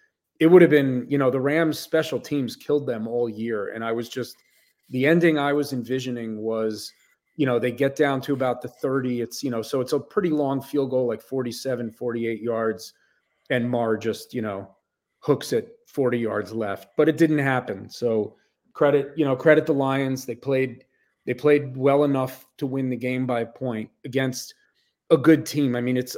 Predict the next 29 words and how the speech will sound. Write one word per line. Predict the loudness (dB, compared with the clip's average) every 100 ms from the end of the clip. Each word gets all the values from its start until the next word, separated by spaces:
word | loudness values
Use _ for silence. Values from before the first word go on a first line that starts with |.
| -2
a, | -2 -2
it's, | -6 -4 -6
it's | 0
a | 0
bummer | 4 4 4 2
that | 0 0
those | 0 0
two | -2 -8
teams, | -4 -4 -4 -4 -8 -18 _ _ _ -4
I | -2
think, | -2 -6 -6
played | -2 -2
each | -2 -2
other | -2 0 -4
in | -4
round | -4 -4 -6
one, | -6 -6 -8 -12
because | -12 -8 -4
I | -4
think | -2 -2
the | -2
Rams, | -4 -4 -4 -6 -8 -16 _ _ _ _ _ _ -4
um, | -2 -2 -6 -12 _ _ -2
you |
know, | 0 0
probably | 2 4 2 0 0 -2
a, | -4 -6
a | -8
top | -4 -2 -2 -6